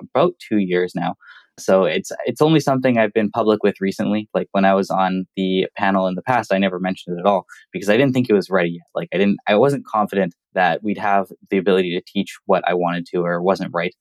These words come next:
Uh, but we've had tons of people come through the course now, and we've seen really good results. People are loving it. They're learning. They're getting,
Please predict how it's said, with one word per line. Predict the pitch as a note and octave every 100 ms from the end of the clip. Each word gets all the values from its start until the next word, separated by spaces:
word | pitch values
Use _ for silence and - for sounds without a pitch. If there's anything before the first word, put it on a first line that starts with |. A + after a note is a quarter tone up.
| _ _ _
Uh, | E2 F2
but | F2
we've | E2 F#2+
had | G2+ F#2+ -
tons | B2 A2
of | G#2
people | G#2+ G2+
come | G#2 F#2+
through | G#2
the | F#2
course | - G2+ -
now, | G2 G2 F#2
and | F#2 F2+
we've | F2 -
seen | G2 F#2
really | F#2+ G#2 G2
good | G2 F2+
results. | F#2 F#2+ F#2 - _ _ -
People | G#2 G2
are | F#2+ F#2+
loving | F#2+ F#2+ F#2+
it. | F#2 -
They're | F2+ F#2
learning. | F#2+ G#2 G2+ G2 G2 F2+
They're | F#2
getting, | G2+ G2 G2